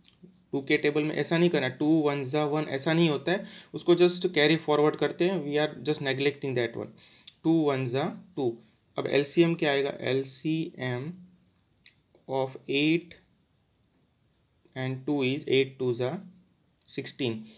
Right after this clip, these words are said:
मतलब यहाँ पे इन दोनों को हमें सिक्सटीन बनाना है। ये तो, ये तो पहले से ही सिक्सटीन है, तो इसको सिक्सटीन बनाने की ज़रूरत नहीं है। या तो तुम इसको मल्टीप्लिकेशन करके यहाँ पे वन लिख दो, या तो माइनस फ़ोर्टीन upon सिक्सटीन ही रहने देते, यहाँ पे कुछ कल्ट करने की ज़रूरत नहीं, because it will be,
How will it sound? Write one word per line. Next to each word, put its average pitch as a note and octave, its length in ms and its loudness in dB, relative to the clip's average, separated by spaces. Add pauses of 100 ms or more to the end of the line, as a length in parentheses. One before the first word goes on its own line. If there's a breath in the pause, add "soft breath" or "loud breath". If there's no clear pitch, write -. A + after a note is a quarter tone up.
(160 loud breath)
मतलब D#3 220 2
यहाँ C#3+ 240 0
पे F3 60 2
इन E3 180 0
दोनों E3 220 2
को E3+ 80 -2
हमें E3+ 100 2
सिक्सटीन D#3 440 -4
बनाना B2 320 -2
है। F3 240 -10 (100)
ये B2+ 100 0
तो, D#3 280 -4
ये C#3+ 140 0
तो D#3 120 0
पहले D#3+ 300 2
से E3+ 120 2
ही E3 60 6
सिक्सटीन D#3 420 -4
है, D3+ 60 -4
तो D3 80 -6
इसको D#3+ 360 -4
सिक्सटीन E3+ 420 -2
बनाने D#3+ 280 0
की E3 80 2
ज़रूरत D#3 400 2
नहीं D#3 120 0
है। C3 60 0
या C3+ 80 2
तो C3+ 120 -4
तुम D#3 200 -4
इसको D3+ 200 -6
मल्टीप्लिकेशन D3 640 -4
करके D3+ 240 -6
यहाँ C#3 180 -2
पे D3 80 -2
वन C3+ 260 0
लिख D3+ 100 -2
दो, E3 220 -2 (380 loud breath)
या C#3 100 2
तो D#3 140 0
माइनस D3 320 0
फ़ोर्टीन D3+ 360 -2
upon D3+ 180 -4
सिक्सटीन E3 360 2
ही D#3+ 80 4
रहने C#3 240 0
देते, C3+ 240 0
यहाँ C3+ 140 -2
पे D3 80 -4
कुछ D3+ 200 -6
कल्ट C#3+ 240 -4
करने D3 260 -2
की C#3+ 100 0
ज़रूरत C#3 300 -2
नहीं, C3 120 -4
because D3 240 -4 (500 loud breath)
it D3+ 180 -2
will D#3 160 2
be, F3+ 100 4